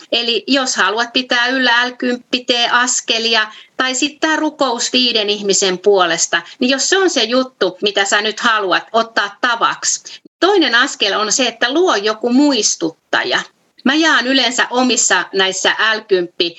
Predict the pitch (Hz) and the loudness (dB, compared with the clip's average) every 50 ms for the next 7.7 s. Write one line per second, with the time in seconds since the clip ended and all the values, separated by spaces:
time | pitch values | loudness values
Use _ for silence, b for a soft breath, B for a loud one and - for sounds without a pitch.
0 | B B B 202 233 220 202 190 190 190 - 202 185 220 233 226 208 - 202 180 | B B B 2 2 4 4 2 2 2 2 0 0 2 0 0 0 0 0 2
1 | 180 175 175 175 - 180 175 170 - - 196 180 175 B B B B - 240 240 | 2 0 0 0 0 0 2 2 2 0 0 0 -2 B B B B 0 0 0
2 | 233 233 247 240 240 240 247 262 269 262 247 208 196 202 208 185 185 - 196 208 | 0 -2 -2 0 2 2 4 4 4 4 2 2 2 2 2 2 2 2 0 0
3 | 202 - 220 185 175 170 175 - - 190 180 180 175 185 220 226 226 - 415 381 | 2 2 2 2 2 0 -2 -2 0 2 0 2 2 0 0 -2 0 -2 2 2
4 | 381 339 311 294 294 285 - - 277 247 220 202 - 202 - 220 208 196 208 254 | 2 2 2 0 -2 0 0 0 0 0 0 -2 -2 -2 0 0 -2 0 2 0
5 | 262 262 240 202 185 175 175 180 185 185 185 175 165 165 180 202 208 240 214 185 | 2 2 2 2 2 2 2 2 2 2 2 0 0 2 2 2 2 2 2 2
6 | 208 202 196 196 202 202 214 202 190 190 196 254 254 226 190 175 - 170 165 - | 2 2 2 2 0 0 0 0 -2 0 0 0 2 2 2 0 0 0 0 0
7 | - 196 175 170 165 160 156 151 139 - 139 135 127 - | 0 2 2 2 2 0 -2 -4 -4 -2 0 0 0 -2